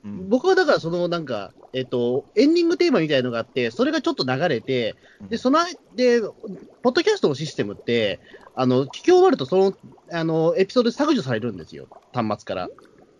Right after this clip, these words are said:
Speaker 2: ダウンロードしても。
Speaker 1: あの、iTunesで聞く場合だよね。
Speaker 2: そうそうそう。
Speaker 1: うん。
Speaker 2: 俺それがや-、
Speaker 1: はい。
Speaker 2: 嫌なんで、あの、
Speaker 1: うん。
Speaker 2: じゃあ、あの、「ありがとうございました。さよなら」って言ったら、それで、そのエピソードなくなっちゃうんですよ、端末から。消えちゃうんですよ。
Speaker 1: なるほど。はい。
Speaker 2: で、そうするともう一回聞きたくなった時にもう一回ダウンロードしなきゃいけないから、それめんどくさいなと思ってるから、
Speaker 1: あー。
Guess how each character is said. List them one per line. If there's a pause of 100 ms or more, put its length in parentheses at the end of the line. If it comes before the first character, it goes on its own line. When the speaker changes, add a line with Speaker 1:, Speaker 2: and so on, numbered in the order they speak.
Speaker 2:
ダ
ウ
ン
ロ
ー
ド
し
て
も。 (220)
Speaker 1:
あ
の、
iTunes
で
聞
く
場
合
だ
よ
ね。 (400)
Speaker 2:
そ
う
そ
う
そ
う。
Speaker 1:
う
ん。
Speaker 2:
俺
そ
れ
が
や-、
Speaker 1:
は
い。
Speaker 2:
嫌
な
ん
で、 (240)
あ
の、
Speaker 1:
う
ん。 (220)
Speaker 2:
じ
ゃ
あ、
あ
の、
「あ
り
が
と
う
ご
ざ
い
ま
し
た。
さ
よ
な
ら」
っ
て
言
っ
た
ら、
そ
れ
で、 (180)
そ
の
エ
ピ
ソ
ー
ド
な
く
な
っ
ち
ゃ
う
ん
で
す
よ、
端
末
か
ら。
消
え
ち
ゃ
う
ん
で
す
よ。 (140)
Speaker 1:
な
る
ほ
ど。
は
い。
Speaker 2:
で、
そ
う
す
る
と
も
う
一
回
聞
き
た
く
な
っ
た
時
に
も
う
一
回
ダ
ウ
ン
ロ
ー
ド
し
な
き
ゃ
い
け
な
い
か
ら、
そ
れ
め
ん
ど
く
さ
い
な
と
思
っ
て
る
か
ら、
Speaker 1:
あ
ー。